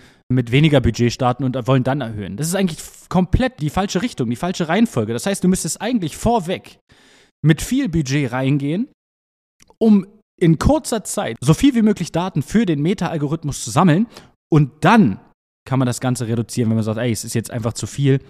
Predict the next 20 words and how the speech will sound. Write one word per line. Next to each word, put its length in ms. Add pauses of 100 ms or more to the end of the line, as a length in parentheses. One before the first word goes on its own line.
(100)
oder 180
wir 120
wollen 180
einfach 320
damit 280
weniger 280
Budget 320
reingehen.“ 340
Andersrum 440
das 120
Ganze 260
zu 140
machen, 340 (220)
ist 160
in 100
etwa 220
so, 220
als 200
würden 200
wir 180